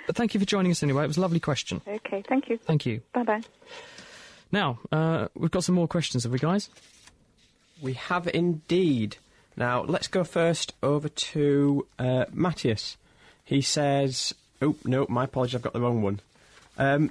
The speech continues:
Speaker 3: here's one from Jordan in the U S. Now, he wants to know: Can he have a leech for a pet? Is he allowed to buy one? If so, where can he buy one?
Speaker 1: Dave, do you, do you have any leeches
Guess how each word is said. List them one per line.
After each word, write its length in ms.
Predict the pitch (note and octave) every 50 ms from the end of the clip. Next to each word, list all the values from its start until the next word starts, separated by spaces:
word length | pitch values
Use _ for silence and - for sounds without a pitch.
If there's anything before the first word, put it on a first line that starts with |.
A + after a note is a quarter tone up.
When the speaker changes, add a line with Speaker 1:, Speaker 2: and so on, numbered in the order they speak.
| - _
Speaker 3:
here's 280 | - E3 F#3+ G#3 G3 F#3
one 120 | F#3+ F#3
from 220 | E3+ - F3 D#3 C#3
Jordan 460 | - E3+ E3+ F3 F#3 E3+ C3 A2 G2
in 160 | - G#2+ B2
the 100 | B2 B2+
U 240 | B2+ B2+ C3 C3 C3+
S. 340 | C3 A#2 G#2+ - - - - -
Now, 80 | C3
he 80 | C3 D3+
wants 180 | F#3 - F#3 -
to 80 | G#3
know: 260 | F#3+ D#3 A#2 A2+ A2+ - - - - _ _ _
Can 240 | - - - F#3 G3
he 100 | G#3 G3+
have 240 | F3 D#3 D3+ C#3+ D3+
a 60 | - C3+
leech 380 | C#3 C#3+ E3 F3 - - -
for 120 | - C#3 C#3+
a 60 | C#3+
pet? 420 | - - - A#2 - - - - - _ _ _
Is 100 | D3 D3+
he 80 | D#3+ D#3+
allowed 240 | D3+ D3+ D3+ C#3+ -
to 80 | - C3+
buy 220 | - C3 B2+ A#2
one? 240 | G#2+ G2 G2 G#2 G2+ - - -
If 160 | - F3 E3+ -
so, 280 | - - C#3 C#3 C#3
where 240 | C3+ C#3 E3+ F3+ E3
can 160 | - - A#2+
he 100 | G2+ G#2+
buy 220 | G2 G#2+ G#2 G#2 G2+
one? 220 | F#2+ F#2+ G2+ G#2 - - - - - - - - - _ _ _ _ _ _ _ _ _ _ _ - - _ - - - _ _ _ _ _
Speaker 1:
Dave, 300 | - D3 C3+ D#3 G3+ - - _ - -
do 120 | - F3+
you, 40 | D#3+
do 180 | - - - -
you 120 | E3+ G3
have 100 | G3 D3+
any 120 | D3 C#3
leeches 440 | C3+ D3 D#3 - - G#3+ G#3 G3 -